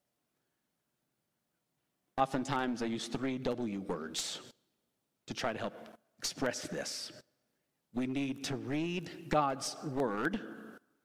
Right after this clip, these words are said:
so we can discern God's way, will, sorry, discern God's will to go God's way.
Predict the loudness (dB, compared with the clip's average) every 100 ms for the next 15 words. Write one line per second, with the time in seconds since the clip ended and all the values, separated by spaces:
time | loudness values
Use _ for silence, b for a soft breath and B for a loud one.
0 | _ _ -6 0 2 2 2 2 0 2
1 | 4 6 6 4 2 4 6 6 4 0
2 | -6 -10 -14 -16 -18 _ _ -2 4 4
3 | 4 0 0 -4 -12 -14 -16 -20 _ _
4 | 0 6 8 8 4 2 0 2 2 4
5 | 4 6 6 4 0 2 0 -4 -10 -4
6 | -2 2 2 2 -4 -2 -2 -2 -4 -6
7 | -8